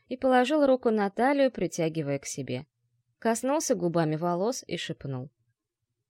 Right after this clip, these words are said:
«Это сложный вопрос, лепрегномик, и размышлять о нём вредно, так как в Малахите вообще сложные межличностные узы.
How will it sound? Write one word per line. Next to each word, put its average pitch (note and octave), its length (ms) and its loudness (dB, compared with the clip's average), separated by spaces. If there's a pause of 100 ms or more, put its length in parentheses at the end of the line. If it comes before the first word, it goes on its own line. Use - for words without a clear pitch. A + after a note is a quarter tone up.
(100)
«Это E4+ 240 -4
сложный B3 640 0
вопрос, E3+ 560 -2
лепрегномик, D#3+ 960 -6 (520)
и B3+ 120 -2
размышлять B3+ 800 0
о A3+ 80 2
нём B3+ 340 0
вредно, C#3+ 720 -6 (800)
так F4 140 -4
как E4 160 -6
в - 20 -20
Малахите C#4+ 580 0
вообще D4 440 -4
сложные F#3 560 0
межличностные E3 960 -6
узы. D3+ 400 -6